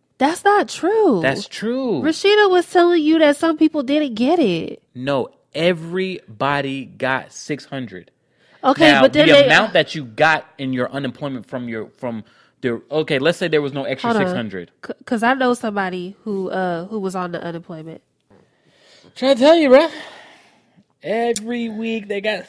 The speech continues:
Speaker 2: six hundred dollars extra in addition to their normal unemployment. Then they got a
Speaker 1: Okay.
Speaker 2: stimulus of twelve hundred dollars. And then it was already getting, receiving money back from being tax season.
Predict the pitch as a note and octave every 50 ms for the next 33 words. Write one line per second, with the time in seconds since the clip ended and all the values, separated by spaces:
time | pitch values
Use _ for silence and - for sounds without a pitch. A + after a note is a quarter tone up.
0 | _ - G#3 G#3 - - _ _ _ _ G3+ G3+ G3 F#3 F#3 F#3 F3 E3+ G#3 B3
1 | A#3+ A3 A#3+ A3+ - - _ _ _ - E3 - - - - - _ - - -
2 | _ _ - B2+ B2 A2+ A2 G#2+ _ _ - C#3+ E3+ E3+ - - B2+ - - -
3 | - _ _ _ _ _ _ _ _ _ _ - A#2+ A2+ A2 G#2+ G#2 G2+ G2+ G2+
4 | G#2+ A#2+ B2+ C3 C#3 C#3+ C3 B2+ B2+ - - A2 G#2+ G#2+ G#2 G#2+ G#2+ _ A2 A2
5 | - - - - _ _ _ _ _ _ _ _ _ _ _ _ _ _ _ _
6 | _ _ _ _ A#2+ A2+ A2 D3+ F#3 B3 C4 - - C#4 G#3+ G3 G3+ G#3+ G#3+ -
7 | - F3 D#3+ C3+ A2+ G#2 G#2 G2+ - - - - - _ G2+ A2 A#2 - C#3 C3+
8 | C3+ C#3+ C3+ B2 F#2 - - - - G2 - _ _ _ _ _ _ _ _ _
9 | - C#3 C#3 C#3+ C#3+ D3 D3 C#3+ C3 A#2 C3 C#3+ D3 D3 C#3 - - - D3 E3
10 | E3+ D#3+ D#3+ D3 C#3+ D3 C#3+ C#3 C3 C3 B2 B2 A#2+ - C#3 C3 B2 A#2+ A#2 A2+
11 | - B2 - G2+ - - D#3 E3+ D#3+ - _ _ _ _ _ _ _ D#3+ D3+ C#3
12 | D3+ D3+ D#3+ D#3 - _ _ D3+ D3+ D3 - - - - - - E3+ F3+ F3+ D#3
13 | B2 G#2+ G2 -